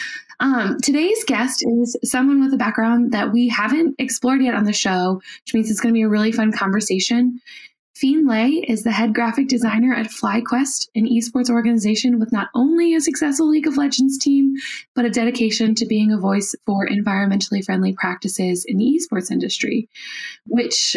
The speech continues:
in my offline life, I am super passionate about, um, just protecting the environment, implementing earth-friendly practices,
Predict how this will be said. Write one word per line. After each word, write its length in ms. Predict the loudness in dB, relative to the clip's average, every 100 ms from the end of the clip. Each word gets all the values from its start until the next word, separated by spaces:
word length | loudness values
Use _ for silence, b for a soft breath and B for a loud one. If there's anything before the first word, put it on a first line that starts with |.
| 0
in 140 | 0
my 100 | 2
offline 380 | 0 0 2 2
life, 240 | 2 0
I 160 | 0 0
am 120 | 0
super 340 | 0 0 0
passionate 460 | 0 -2 -2 0 0
about, 400 | 0 0 -2 -4 -4
um, 440 | -4 -2 0 0
just 400 | -2 -4 -6 -12 _
protecting 320 | -4 -2 2
the 120 | 2 4
environment, 500 | 2 2 2 2 0
implementing 540 | 0 2 0 0 0
earth-friendly 420 | -2 -2 -2 -2
practices, 720 | -2 -8 -6 -6 -2 -2 -2